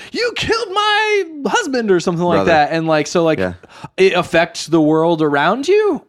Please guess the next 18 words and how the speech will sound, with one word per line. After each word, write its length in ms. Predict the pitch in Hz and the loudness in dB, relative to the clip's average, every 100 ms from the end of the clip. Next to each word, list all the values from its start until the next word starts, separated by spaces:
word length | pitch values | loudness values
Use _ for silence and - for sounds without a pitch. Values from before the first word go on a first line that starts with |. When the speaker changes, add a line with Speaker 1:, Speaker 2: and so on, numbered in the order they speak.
| _ | _
Speaker 1:
Like, 260 | 196 202 185 | -2 0 0
if 140 | 175 | -2
you 140 | 175 170 | -2 -2
do 160 | 151 | -2
these 240 | 175 254 - | -2 -4 -4
things, 400 | 277 285 294 - | -6 -4 -4 -2
Speaker 2:
Well, 20 | |
that's 120 | 190 | 0
Speaker 1:
or 20 | 175 | 0
if 40 | |
Speaker 2:
pretty 140 | - | 0
Speaker 1:
you're 300 | 175 170 160 | 0 2 0
Speaker 2:
cool. 360 | 160 151 147 143 | 0 0 2 0
Speaker 1:
a 20 | |
good 240 | 135 135 160 | -2 -2 -2
guy, 240 | 170 175 | 0 0
bad 220 | 170 180 | 0 -2
guy. 280 | 208 262 269 | -4 -6 -8